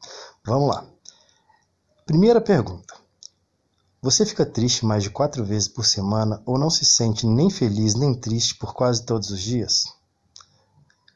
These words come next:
Três opções de resposta. Não, nunca. Sim, mas isso não é muito frequente.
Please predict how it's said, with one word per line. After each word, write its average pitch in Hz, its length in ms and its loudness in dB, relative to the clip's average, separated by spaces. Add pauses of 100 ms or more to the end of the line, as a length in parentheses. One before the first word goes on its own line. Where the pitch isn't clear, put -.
(300)
Três 170 280 4
opções 160 340 0
de 127 80 2
resposta. - 640 -2 (480)
Não, 127 400 2
nunca. 104 420 2 (380)
Sim, - 560 2
mas 120 340 0
isso 135 240 0
não 165 220 4
é 165 60 4
muito 117 320 2
frequente. 135 680 -2